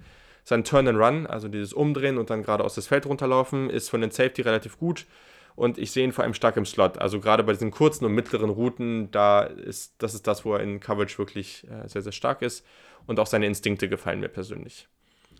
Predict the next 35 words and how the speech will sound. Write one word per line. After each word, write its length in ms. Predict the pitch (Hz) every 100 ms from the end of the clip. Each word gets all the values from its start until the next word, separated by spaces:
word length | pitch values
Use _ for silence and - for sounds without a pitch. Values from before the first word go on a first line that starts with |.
| - _ _ _
Außerdem 560 | - 147 165 151 156 160
im 140 | - 110
Pass 280 | 123 110
Rush, 320 | 143 160 - - _ _ _ _ _
das 160 | 139
ist 120 | 170 165
ganz 160 | 151
interessant 380 | 139 - 151 160
bei 80 | 101
ihm, 180 | 113 120
weil 100 | 110
da 180 | 120
würde 100 | 147
ich 80 | 143
ihn 80 | 123
wirklich 240 | 131 135
als 120 | - -
einen 80 |
Faktor 300 | - 160 -
sehen. 220 | 101 95 101
Also 240 | 104 113
der 180 | 113 117
hat 120 | 117
einen 100 | 131
extremen 640 | 120 - - 113 139 160
Burst 340 | 123 123 123 -
dabei. 340 | 95 98 127
Also 160 | 113 110
gerade 280 | 107 123 123
wenn 120 | 120
es 120 | -
so 140 | 123
darum 220 | 117 110 107
geht, 220 | 120 127
so 320 | 127 117 113